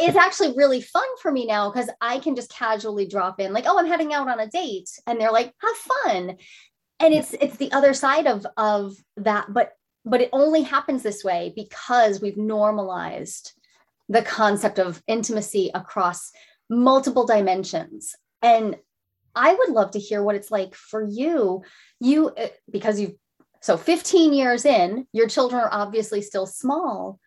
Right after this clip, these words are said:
Speaker 1: So your children have grown up in this paradigm the whole, the whole time.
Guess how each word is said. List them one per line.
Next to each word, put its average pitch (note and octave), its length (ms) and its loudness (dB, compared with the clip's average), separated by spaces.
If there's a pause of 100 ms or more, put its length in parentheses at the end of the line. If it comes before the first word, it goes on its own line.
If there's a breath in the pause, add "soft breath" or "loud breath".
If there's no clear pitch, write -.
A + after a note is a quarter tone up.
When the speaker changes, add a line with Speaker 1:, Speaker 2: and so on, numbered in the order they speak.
(380 soft breath)
Speaker 1:
So - 200 4
your C#4 180 2
children C#4+ 300 0
have G#3+ 160 2
grown A3 180 2
up G3+ 180 -4 (400)
in D#4 300 6
this A#3 240 0
paradigm F3+ 540 -2
the F3+ 80 -8
whole, G#3 380 0
the G#3 80 2
whole A#3+ 200 0
time. F3+ 500 -10